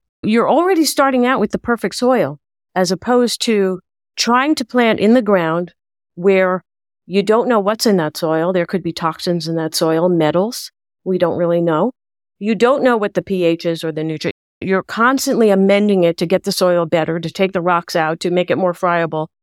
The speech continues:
to give it more nutrients. Over the years, and, and,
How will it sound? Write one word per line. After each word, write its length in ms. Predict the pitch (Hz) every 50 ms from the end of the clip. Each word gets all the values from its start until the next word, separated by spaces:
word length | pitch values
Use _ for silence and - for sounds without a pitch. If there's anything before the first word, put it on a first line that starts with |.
| _ _ _ _ _ _
to 100 | - 190
give 200 | 180 190 202 196
it 80 | 190 -
more 200 | 180 175 180 180
nutrients. 640 | 180 185 180 180 - - 175 160 151 160 165 165 - - - - _ _ -
Over 200 | - 277 285 294
the 100 | 254 277
years, 580 | 269 254 254 277 285 269 240 196 180 180 180 -
and, 260 | 185 185 185 196 -
and, 220 | - - 220 214